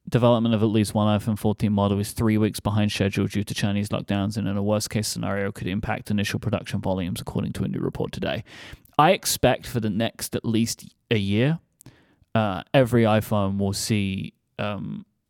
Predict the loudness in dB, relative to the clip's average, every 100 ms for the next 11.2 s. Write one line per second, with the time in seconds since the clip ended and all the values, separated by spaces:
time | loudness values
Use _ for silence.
0 | _ -10 -8 -2 0 0 -4 -4 -2 -2
1 | -2 -4 -2 -4 -2 -4 -6 -4 -2 -2
2 | -4 -6 -6 -6 -6 -8 -8 -8 -10 _
3 | _ _ _ _ _ _ -4 -2 4 6
4 | 6 4 4 4 4 2 2 2 4 4
5 | 4 2 0 0 -2 -2 -2 0 0 -2
6 | -2 2 4 4 2 -4 -2 2 4 4
7 | 0 _ -20 -20 -4 0 4 6 6 6
8 | 4 6 4 4 2 2 4 6 4 4
9 | 0 -2 -6 -10 -18 _ -2 2 4 4
10 | 4 0 0 -2 0 0 -2 -2 0 0
11 | 0